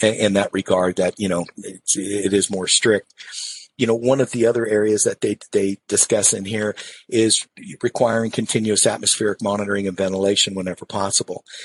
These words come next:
And the standard, and this is one where we really try, you know, try to get a point across to people, is it says it allows you the, the periodic checking or continuous.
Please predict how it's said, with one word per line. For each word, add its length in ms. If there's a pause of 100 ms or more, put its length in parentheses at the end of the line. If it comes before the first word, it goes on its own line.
(220)
And 200
the 60
standard, 640
and 140
this 160
is 140
one 320
where 180
we 220
really 260
try, 360 (120)
you 100
know, 120
try 180
to 80
get 160
a 60
point 320
across 340
to 80
people, 380
is 180 (340)
it 180
says 340
it 80
allows 340
you 100
the, 320
the 300
periodic 520
checking 500 (100)
or 300 (100)
continuous. 640